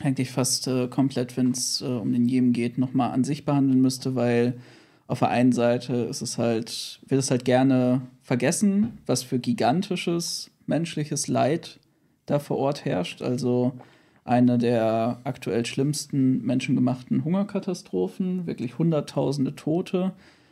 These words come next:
Ein, ähm, ja, Krieg, der eigentlich an,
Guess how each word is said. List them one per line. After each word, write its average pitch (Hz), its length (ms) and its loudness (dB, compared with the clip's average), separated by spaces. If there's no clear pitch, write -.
Ein, 127 340 6
ähm, 120 680 4
ja, 117 280 2
Krieg, - 500 -6
der 123 180 2
eigentlich 127 460 0
an, 120 480 4